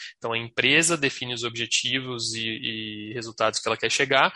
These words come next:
e depois as áreas também, cada área faz os seus obje-, faz os seus objetivos e resultados-chave em que ela quer chegar. É um, é uma maneira de gestão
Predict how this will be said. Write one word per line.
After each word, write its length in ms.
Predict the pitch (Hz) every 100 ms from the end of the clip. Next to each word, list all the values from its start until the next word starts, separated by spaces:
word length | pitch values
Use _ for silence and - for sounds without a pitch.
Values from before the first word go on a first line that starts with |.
| - -
e 60 | 135
depois 260 | 143 151 151
as 200 | 147 139
áreas 340 | 135 151 -
também, 540 | 160 156 131 131 143
cada 260 | 151 139 139
área 240 | 123 127
faz 240 | 131 135 131
os 100 | -
seus 160 | 135 131
obje-, 260 | 131 131 -
faz 220 | 127 123
os 60 | -
seus 120 | 127
objetivos 540 | 123 123 - - 127 131
e 40 |
resultados-chave 640 | 123 - 127 120 - 120 123
em 40 |
que 80 | 123
ela 80 | 120
quer 160 | 123
chegar. 260 | - 139 101 - - -
É 80 | 180
um, 160 | 202
é 80 | 165
uma 140 | 160 165
maneira 380 | 165 160 160
de 100 | 147
gestão 720 | 151 151 - 131 139 117 107